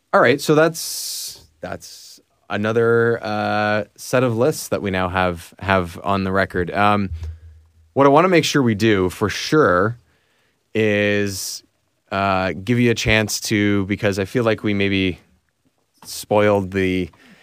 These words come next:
your list for your mo-, your summer <laughs> movies, and you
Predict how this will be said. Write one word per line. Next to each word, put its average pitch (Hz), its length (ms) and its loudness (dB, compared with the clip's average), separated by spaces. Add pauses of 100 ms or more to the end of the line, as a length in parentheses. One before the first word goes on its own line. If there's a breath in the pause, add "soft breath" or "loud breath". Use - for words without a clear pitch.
(160 soft breath)
your 123 160 2
list 123 340 0
for 147 140 2
your 117 140 2
mo-, 107 180 0
your 117 180 2
summer 131 340 4
<laughs> 123 120 8
movies, 160 340 4
and 156 120 4
you 139 80 2